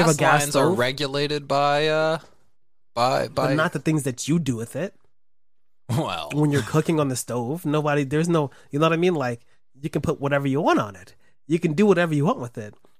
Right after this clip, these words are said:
Speaker 1: And do people always follow regulations? And also, g-,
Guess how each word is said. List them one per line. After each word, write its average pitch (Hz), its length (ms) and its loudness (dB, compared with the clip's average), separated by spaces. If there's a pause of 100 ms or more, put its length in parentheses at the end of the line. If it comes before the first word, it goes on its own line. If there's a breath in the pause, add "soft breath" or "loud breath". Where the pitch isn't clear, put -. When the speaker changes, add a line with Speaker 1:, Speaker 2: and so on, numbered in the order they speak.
(220)
Speaker 1:
And 151 80 -4
do 143 80 2
people 156 220 0
always 143 240 2
follow 135 360 -2
regulations? 202 920 -6 (220 soft breath)
And 156 140 -4
also, 180 340 -2 (260)
g-, 135 80 -8